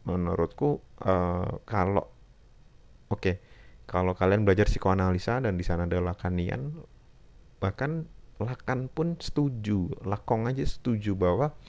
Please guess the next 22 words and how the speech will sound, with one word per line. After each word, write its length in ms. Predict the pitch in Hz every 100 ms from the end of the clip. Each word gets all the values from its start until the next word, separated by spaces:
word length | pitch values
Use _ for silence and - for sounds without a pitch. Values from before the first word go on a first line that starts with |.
| - - - - - - -
eh, 340 | 95 98 104 110 113 - - - - - - - - - -
alam 200 | 98 113
bawah 180 | 104 101
sadar 300 | 123 117 -
itu 320 | 113 - 151
juga 320 | 135 92 -
tidak, 340 | - 101 95 - - -
ya, 240 | 101 92 -
ada 220 | 92 101
hubungannya 560 | 101 98 95 101 123 143
dengan 320 | 98 98 113 - - -
kondisi 340 | - 101 - 107
ekonomi, 800 | - 120 135 151 160 135 127 120
tentang 260 | 101 98
kondisi 320 | 98 98 -
sosua-, 560 | 101 104 107 - 131 131 -
sosial 640 | 120 - - 123 117 117 113
gitu. 160 | -
Jadi, 260 | 92 98 123 - - - - - - - - - -
eh, 380 | 104 95 104 87 - - - -
pernyataan 540 | 101 113 - 110 135
bahwa 420 | 104 90 90 92